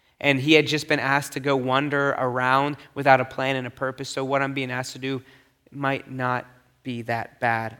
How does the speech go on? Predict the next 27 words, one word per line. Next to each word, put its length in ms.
Let's 180
remember 300
this. 240
God 380
didn't 320
promise 480
we'd 120
be 120
comfortable 680
or 160
get 240
to 80
do 220
what's 180
convenient. 680
But 160
God 400
does 340
promise 440
he'll 120
give 200
us 120
strength 640
to 100
bear 380
our 260
cross. 500